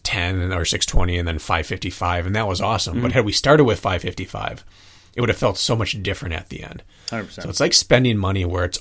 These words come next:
Speaker 1: always fun to have some left to splurge at the end rather than to splurge early and then just be, like, trying to stay out of debt towards the end.
Speaker 2: Yeah, that's a good analogy.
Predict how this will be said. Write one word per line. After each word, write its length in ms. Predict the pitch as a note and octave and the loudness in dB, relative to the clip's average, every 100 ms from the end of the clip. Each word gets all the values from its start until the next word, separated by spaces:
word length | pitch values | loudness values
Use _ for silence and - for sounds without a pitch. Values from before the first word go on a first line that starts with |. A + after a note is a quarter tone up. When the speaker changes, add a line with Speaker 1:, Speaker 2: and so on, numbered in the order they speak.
| - | -2
Speaker 1:
always 400 | A2 A#2+ D3+ - | 0 4 4 2
fun 360 | - A#2+ A2 | 0 0 0
to 60 | G#2 | 2
have 260 | G2 G2 F#2 | 2 2 0
some 260 | - F#2 F#2+ | -2 -2 -2
left 320 | G2 B2+ - | -2 -2 -6
to 240 | - F2+ - - - - | -8 -8 -10 -20 -20 -6
splurge 720 | - - - - G2+ G2 G#2+ A#2+ | 0 2 2 -2 0 2 2 2
at 160 | A#2 | 2
the 160 | B2+ B2+ | 2 0
end 240 | C3 C#3 - - - | 2 -2 -6 -18 -4
rather 360 | G#2+ G2+ G#2 | 0 2 2
than 160 | G#2 G2+ | 0 0
to 60 | F2 | 0
splurge 480 | - - G#2 G2 G2 | 0 2 2 2 -2
early 420 | F#2 G2+ B2 - | -2 0 2 0
and 160 | G#2 | -2
then 140 | F#2+ G2 | -2 -2
just 240 | F#2+ - | -2 -2
be, 120 | - | -2
like, 300 | F2 F2+ - - - | -2 -4 -6 -14 -8
trying 680 | - - G#2+ F2+ F2+ F#2+ | -6 -4 -2 0 0 -2
to 100 | F2 | -2
stay 340 | F2 - G2+ F2 | 0 0 0 0
out 120 | E2 | 0
of 140 | F2 - | -4 -6
debt 240 | G2 - | -8 -8
towards 260 | - - D3 | -10 -10 -10
the 140 | - | -12
end. 180 | - - - | -12 -16 -16
Speaker 2:
Yeah, 200 | - B2+ D#3 - | -6 -2 0 -2
that's 200 | - G#2 | -4 -10
a 40 | A2 | -6
good 140 | A#2+ | -4
analogy. 580 | B2+ G2+ F#2 F2+ F#2+ F#2 | -4 -6 -8 -8 -10 -14